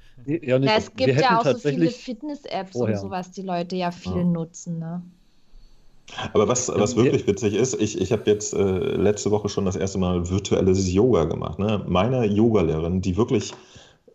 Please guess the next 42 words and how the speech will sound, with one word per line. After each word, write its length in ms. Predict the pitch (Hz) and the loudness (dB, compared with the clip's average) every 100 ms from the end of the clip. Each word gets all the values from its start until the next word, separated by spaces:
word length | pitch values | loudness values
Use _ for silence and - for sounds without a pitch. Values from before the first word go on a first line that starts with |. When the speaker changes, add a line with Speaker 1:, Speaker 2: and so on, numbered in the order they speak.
| _ | _
Speaker 3:
so 180 | 82 87 | -4 -2
gar 220 | 87 92 | 0 2
nichts 200 | 110 98 | 2 0
mit 120 | 98 92 | -2 -4
Technik 340 | 101 - 90 | -6 -4 -6
am 140 | 85 92 | -4 -4
Hut 180 | 95 | -4
hat, 200 | 101 98 | -4 -2
die 120 | 98 101 | 2 2
hat 100 | 110 | 2
sich 100 | 123 | -2
jetzt 120 | 117 | -2
hingesetzt 460 | 117 98 92 - | 0 2 2 0
und 260 | - 90 90 | -4 -4 0
wir 100 | 92 | 0
haben 320 | 90 90 92 95 - - - | 2 0 -2 -4 -16 -20 -4
mit 180 | 135 - | -4 2
einer 320 | 90 90 87 - | 2 2 -2 -6
richtig 260 | 95 - - | -4 -4 0
großen 320 | 104 120 104 | 2 2 2
Gruppe, 300 | 95 - 90 | 0 0 2
wir 100 | 82 | 2
sind 160 | 85 82 | -2 -2
sonst 320 | 92 - - _ _ | -4 -4 -14 _ _
beim 240 | - 65 | -6 0
Yoga 220 | 95 95 | 4 4
höchstens 420 | 87 98 85 - - | 4 0 -2 -6 -6
vier 200 | - 98 | 0 2
oder 120 | - | 2
fünf, 340 | - 98 110 - - - - | 2 0 0 -6 -20 -20 -2
wir 80 | 95 | 2
haben 120 | 95 | 4
mit, 220 | 98 - | 2 0
äh, 60 | - | 0
irgendwie 420 | 92 - 95 90 | 0 0 0 0
fünfzehn 680 | - 104 117 - - 107 98 | 0 0 0 -2 2 4 4
Leuten 360 | 90 95 101 | 4 2 0
online, 840 | - 107 104 107 90 80 82 85 - | 0 0 0 0 0 -2 -4 -6 -6
äh, 320 | 87 85 82 | -4 -2 -4
dann 220 | 85 82 | -4 -4
Yoga 300 | 82 92 107 | 2 4 4
gemacht. 280 | 76 87 87 | 2 -2 -6